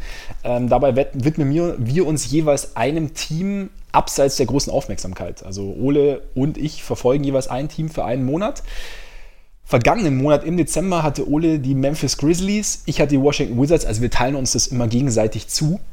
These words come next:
Und danach quatschen wir drüber. Wir sagen so ein bisschen, ja, schildern so ein bisschen unsere Eindrücke. Und damit das nicht komplett aus dem Ruder läuft, haben wir uns da ein paar Rubriken ausgedacht.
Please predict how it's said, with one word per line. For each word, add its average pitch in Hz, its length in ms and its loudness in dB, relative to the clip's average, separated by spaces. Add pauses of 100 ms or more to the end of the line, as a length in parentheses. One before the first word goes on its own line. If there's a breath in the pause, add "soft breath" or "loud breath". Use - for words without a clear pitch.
(800)
Und 170 80 0
danach 151 280 2
quatschen - 380 2
wir 104 200 2 (380)
drüber. 98 400 2
Wir 104 140 4
sagen 120 200 4
so 123 60 4
ein 123 40 6
bisschen, 117 440 2 (220)
ja, 104 320 2 (360)
schildern 139 300 2
so 123 60 0
ein 123 60 2
bisschen - 180 -2
unsere 107 240 0
Eindrücke. 180 480 2 (400 loud breath)
Und 131 480 0
damit 123 320 2
das 131 140 0
nicht 131 100 -2
komplett 113 300 2
aus 117 80 0
dem 110 100 -2
Ruder 147 220 4
läuft, - 560 0
haben 117 100 2
wir 107 80 0
uns 117 180 -4
da 110 400 2
ein 110 80 -6
paar 113 200 0
Rubriken 110 400 -2
ausgedacht. - 580 -4